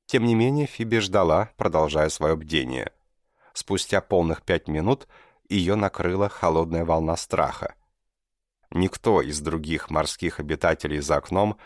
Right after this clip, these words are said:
не вернулся, словно всё ещё опасаясь вернуться в эти места. Внезапно охваченная тревогой,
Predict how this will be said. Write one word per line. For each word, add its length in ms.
не 140
вернулся, 800
словно 400
всё 220
ещё 260
опасаясь 600
вернуться 480
в 20
эти 180
места. 440
Внезапно 680
охваченная 540
тревогой, 600